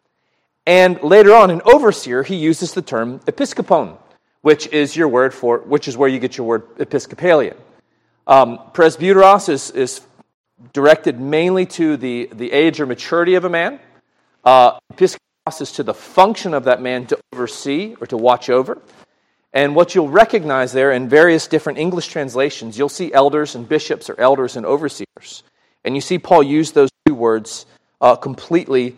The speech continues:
interchangeably. The same thing in Acts twenty. I'm not gonna read this whole section, but in Acts twenty,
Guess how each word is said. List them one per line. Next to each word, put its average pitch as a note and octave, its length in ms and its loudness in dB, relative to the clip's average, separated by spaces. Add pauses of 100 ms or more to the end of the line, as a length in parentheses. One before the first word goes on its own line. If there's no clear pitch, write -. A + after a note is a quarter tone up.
(300)
interchangeably. D3 880 -6 (880)
The D3 120 -8
same F#3+ 280 -2
thing F#3+ 220 0
in E3 80 -4
Acts C#3 240 -6
twenty. F3+ 480 0
I'm C#3 80 -4
not D#3+ 160 2
gonna D3+ 160 -4
read D#3+ 160 0
this D3 160 -2
whole B2+ 120 -6
section, C3+ 600 -4 (500)
but D3+ 120 0
in E3 100 -2
Acts E3 240 -4
twenty, E3 520 -2